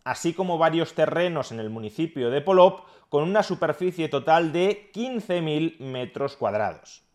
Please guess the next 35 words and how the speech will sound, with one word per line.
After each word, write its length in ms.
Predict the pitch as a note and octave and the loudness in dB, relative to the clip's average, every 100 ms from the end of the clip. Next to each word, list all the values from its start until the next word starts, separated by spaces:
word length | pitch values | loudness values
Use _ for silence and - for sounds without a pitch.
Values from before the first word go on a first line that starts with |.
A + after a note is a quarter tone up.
| _ _ | _ _
Por 180 | - B2+ | -4 -2
tanto, 280 | - E3+ F#3+ | 0 -2 -2
estamos 360 | - D#3+ F3 C#3+ | -2 -2 -4 -4
ante 280 | B2 A#2 | -4 -2
una 420 | A#2+ D#3 D#3+ - - | -4 0 -2 -2 -4
presunta 840 | D3 C3 - F#3+ A#3 G#3+ C3 G#2+ | 0 0 0 0 0 0 2 0
trama 320 | - A2 A2+ A#2 | 0 -2 0 -2
de 140 | A#2+ | -2
corrupción 640 | C3 B2 A#2+ D#3 F3 F#3 - - | -2 -4 -4 0 0 0 -8 -8
originada 680 | A#2+ A#2 - C3+ G3+ G3 - | -4 -4 -4 0 2 4 4
dentro 400 | A#2+ F#3+ F3 C3 | 2 -2 0 0
del 140 | A#2 | 0
gobierno 380 | G#2 A2+ C3 A2+ | -2 -2 -2 -4
de 60 | G2 | -6
España, 580 | - G3 D#3 C3 D#3 | 0 0 0 -2 -2
dentro 420 | B2 G#2 D3 D#3 C3 | -4 -4 -4 -2 -2
del 120 | A#2 | -2
gobierno 580 | G#2 A2+ D3+ D3+ G#2+ F2+ | -2 -2 -2 -4 -8 -8
pesoe 560 | G2+ - D#3+ D#3+ A#2+ - | -12 -4 0 0 0 -6
Unidas 560 | A2+ B2 F3 E3 A2+ - | -8 -4 -2 0 0 0
Podemos, 560 | B2 G3 F3+ F3 G3 - - _ _ _ | 0 2 2 2 -2 -12 -20 _ _ _
y 140 | - G3+ | -8 0
que 140 | B3 | 0
tiene 320 | D#3+ D#3+ F3+ | 2 0 4
ramificaciones 1120 | E3 B2 A2 G#2 G2+ G#2+ F3 F3+ D#3 F#3 F#3+ - | 4 2 -2 -10 -4 2 4 6 4 -2 -4 -10
hacia 300 | G2+ - G2+ | -10 -8 -4
el 80 | F#2+ | -4
Ministerio 440 | F#2+ F#2 - A2 | -4 -10 -6 -2
de 100 | A2 | -2
Transportes, 880 | G#2 A2 - F3 E3+ - D3 D#3+ - - | -2 -6 -2 2 2 2 0 0 -2 -6
hacia 260 | A2 G#2 | -6 -4
el 80 | G2 | -4
Ministerio 480 | G2 F#2+ - B2 A2+ | -6 -12 -8 -4 -4
del 100 | G2+ | -4
Interior, 580 | F#2+ A2 D3 E3+ E3+ | -6 -4 2 4 4